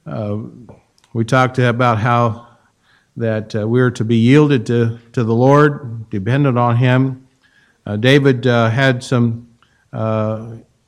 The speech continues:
issues with circulation. He could not get warm, and so, uh, it's kind of an interesting, uh, medical,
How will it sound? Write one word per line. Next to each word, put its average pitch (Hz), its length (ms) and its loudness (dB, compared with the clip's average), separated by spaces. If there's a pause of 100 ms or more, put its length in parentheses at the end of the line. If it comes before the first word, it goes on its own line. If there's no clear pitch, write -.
issues 143 500 2
with 123 380 0
circulation. 147 880 2
He 117 440 -2 (640)
could 135 140 0
not 131 300 2
get 143 180 0
warm, 156 480 4
and 113 160 -6
so, 123 480 0 (420)
uh, 113 400 -4
it's - 140 -12
kind 135 220 0
of 123 80 2
an 123 100 4
interesting, 123 840 0 (300)
uh, 104 460 -4 (140)
medical, 127 800 0